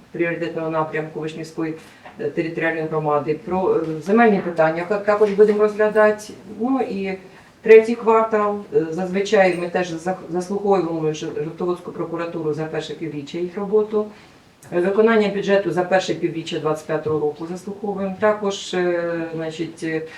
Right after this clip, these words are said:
про-, внос-, е, розбираємо зміни до бюджету Вишнівської селищної територіальної громади на двадцять п'ятий рік. Е,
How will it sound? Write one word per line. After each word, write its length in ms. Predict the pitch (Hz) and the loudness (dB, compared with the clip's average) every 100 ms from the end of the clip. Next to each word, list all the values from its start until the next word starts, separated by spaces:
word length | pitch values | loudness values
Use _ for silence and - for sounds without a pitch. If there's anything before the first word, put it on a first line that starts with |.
| - - 160 160 | -18 -8 -6 -2
про-, 320 | 180 170 156 156 165 | -2 0 0 -2 -2
внос-, 340 | 196 196 - 139 139 - - - | 0 0 -4 -6 -6 -8 -16 -2
е, 120 | 156 - - - - - | 0 0 -6 -20 -20 -10
розбираємо 680 | 170 160 202 202 185 175 | -6 2 4 6 4 0
зміни 380 | 160 175 185 175 | -2 -2 0 0
до 320 | 170 170 170 | 0 0 0
бюджету 460 | 147 165 160 156 165 | 0 -2 -2 -2 -2
Вишнівської 520 | 170 190 180 - 190 | -6 -6 -8 -6 -6
селищної 440 | 190 190 190 202 185 | -4 -6 -6 -8 -6
територіальної 500 | 180 175 190 190 185 | -8 -4 -4 -4 -6
громади 440 | 190 185 185 185 | -6 -4 -4 -6
на 60 | 180 | -6
двадцять 260 | 170 180 | -6 -6
п'ятий 280 | 180 175 180 | -6 -4 -2
рік. 300 | 180 180 180 | -2 -4 -6
Е, 200 | 170 170 | -6 -6